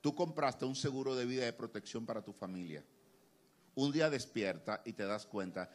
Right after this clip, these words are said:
de que ese blindaje no es cierto. Treinta, verso uno al tres. Leo en versión, nueva versión internacional. "Al tercer día, David y sus hombres llegaron a Siclá,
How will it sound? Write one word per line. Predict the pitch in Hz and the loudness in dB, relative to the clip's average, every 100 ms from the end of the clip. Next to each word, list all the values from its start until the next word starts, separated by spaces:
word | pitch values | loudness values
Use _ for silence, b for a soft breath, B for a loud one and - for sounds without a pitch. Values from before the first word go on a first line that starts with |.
| B B | B B
de | 95 113 | -2 -2
que | - 110 107 | 0 -2 0
ese | 131 139 165 | -2 0 -2
blindaje | 127 117 107 101 98 | -2 -2 2 0 0
no | 90 90 | -4 -6
es | |
cierto. | - 80 67 - - _ _ _ _ _ _ _ - _ _ _ _ _ _ _ _ _ _ | -8 -8 -10 -12 -20 _ _ _ _ _ _ _ -20 _ _ _ _ _ _ _ _ _ _
Treinta, | 123 151 156 151 147 143 98 | 4 4 6 4 4 0 -2
verso | 104 127 - 131 - | 2 2 0 -2 -2
uno | 131 135 131 127 - | -2 0 0 -2 0
al | 127 123 | -2 0
tres. | 127 117 85 - - | 2 2 2 -8 -10
Leo | 101 117 123 | 0 4 4
en | 120 | 4
versión, | 113 117 - 123 123 | -2 -4 -2 0 2
nueva | 117 120 | 4 4
versión | 120 110 - 110 | 4 0 -4 -4
internacional. | 110 104 98 95 - 78 67 65 b b b b | -4 -4 -4 -6 -6 -8 -10 -14 b b b b
"Al | 110 110 | -2 2
tercer | 120 107 - 127 107 | -2 0 0 0 0
día, | 135 139 143 139 135 139 | 2 4 8 8 6 2
David | 120 117 104 131 160 160 | 4 4 6 2 2 2
y | 123 | -4
sus | 123 117 143 | -4 0 6
hombres | 170 180 160 127 | 6 6 2 4
llegaron | 117 117 127 123 | 4 4 4 0
a | |
Siclá, | 113 113 - 143 175 302 | -4 -6 -4 4 4 4